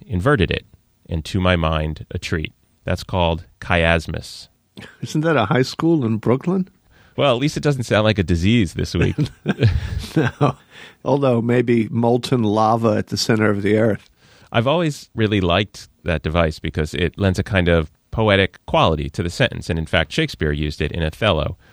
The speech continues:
Speaker 1: "Who dotes yet doubts, suspects yet strong loves."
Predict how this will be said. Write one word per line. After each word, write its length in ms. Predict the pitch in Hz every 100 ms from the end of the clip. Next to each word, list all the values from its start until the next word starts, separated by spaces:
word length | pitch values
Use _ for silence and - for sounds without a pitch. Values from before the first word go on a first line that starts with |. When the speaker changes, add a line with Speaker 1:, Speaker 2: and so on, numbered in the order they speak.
| _ -
Speaker 1:
"Who 180 | 98
dotes 500 | 85 98 107 135 - -
yet 320 | - 90 80
doubts, 600 | - 92 78 78 - - -
suspects 760 | - - 85 - 85 82 - - -
yet 300 | 87 78 -
strong 440 | - 82 76 78
loves." 540 | 80 85 80 - -